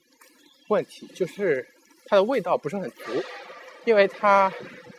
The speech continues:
特殊的工艺导致了它的那个里面的肉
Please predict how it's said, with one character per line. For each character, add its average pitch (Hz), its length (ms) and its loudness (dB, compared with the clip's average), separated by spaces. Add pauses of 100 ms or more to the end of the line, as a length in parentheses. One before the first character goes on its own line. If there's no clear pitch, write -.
(400)
特 - 100 -6
殊 220 140 -2
的 202 80 4
工 226 240 2
艺 190 240 -2 (840)
导 139 120 4
致 156 100 -2
了 180 140 4
它 180 160 4
的 151 260 0
那 175 120 -4
个 143 140 0 (300)
里 139 180 -10
面 185 240 2
的 143 80 0
肉 143 280 0